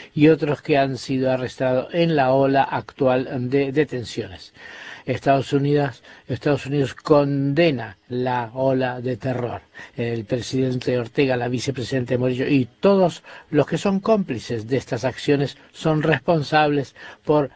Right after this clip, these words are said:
la seguridad y el bienestar de los arrestados. Nica-, el liderazgo de Nica-, Nicaragua ha usado toda una serie de leyes inspiradas en la Rus-, en Rusia como justificación para la represión de su pueblo, mientras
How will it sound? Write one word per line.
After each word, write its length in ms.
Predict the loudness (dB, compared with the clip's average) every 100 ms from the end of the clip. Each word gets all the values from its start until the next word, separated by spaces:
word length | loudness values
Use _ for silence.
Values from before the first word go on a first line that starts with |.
| -2
la 240 | 2 2
seguridad 520 | 2 -2 0 4 4
y 40 | 4
el 100 | 0
bienestar 480 | -2 -2 0 0
de 120 | 2 -2
los 180 | -2
arrestados. 800 | -4 -6 -8 -6 -6 -8 -18 -20 _ _ _ _ _ _ _ _ _ _ -20 -20 -12
Nica-, 600 | -6 -2 0 -2 0 0
el 260 | 0 -2 0
liderazgo 600 | 2 2 4 4 4 0
de 260 | 0 -2 -4
Nica-, 600 | -6 -8 -4 -4 -4 -6
Nicaragua 640 | -6 2 4 4 4 2
ha 100 | 4
usado 580 | 2 2 4 4 4 -2 _
toda 240 | 0 2 2
una 120 | -2
serie 280 | 0 0 2
de 80 |
leyes 400 | 2 0 0 -4
inspiradas 600 | -6 -2 0 2 2 0 0
en 220 | -2 0
la 160 | 0
Rus-, 380 | 0 -2 -2 -4
en 160 | -4 0
Rusia 360 | 0 0 -4 -4 -18 -16
como 300 | 0 0 2
justificación 880 | 0 -2 -2 -4 -2 0 0 2 2
para 160 | 2 0
la 120 | -2
represión 400 | -6 -6 -4 -2
de 80 | -2
su 180 | -2 -2
pueblo, 460 | -2 -4 -8 -10 -12 _ _ _ _ _ _ -20 -20 -20 -8
mientras 760 | -2 2 2 2 2 2 2